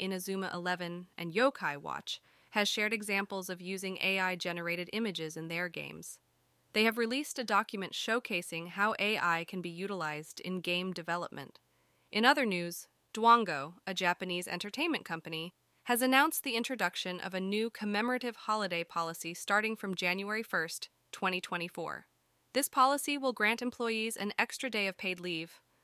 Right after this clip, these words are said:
allowing them to take time off on special occasions like game release dates or their favorite character's birthday.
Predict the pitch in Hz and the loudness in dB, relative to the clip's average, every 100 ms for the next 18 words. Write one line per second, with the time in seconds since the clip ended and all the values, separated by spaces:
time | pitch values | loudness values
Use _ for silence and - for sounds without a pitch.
0 | _ 214 220 220 240 233 220 214 - 220 | _ 4 8 8 8 2 0 -2 -2 -4
1 | - 208 196 190 190 175 170 180 180 175 | -2 -2 2 2 0 -4 -4 -4 -4 -6
2 | 170 175 160 160 160 160 160 - - 180 | -4 -2 -2 -4 -6 -4 -4 -6 -10 2
3 | 180 180 180 175 170 - 175 170 - - | 2 2 -2 -4 -6 -2 0 0 -4 -6
4 | 180 170 170 180 175 - - 165 160 165 | -4 -4 -2 -2 -2 -4 -4 -6 -4 -8
5 | 156 170 170 - 69 64 | -4 -4 -4 -4 -4 -6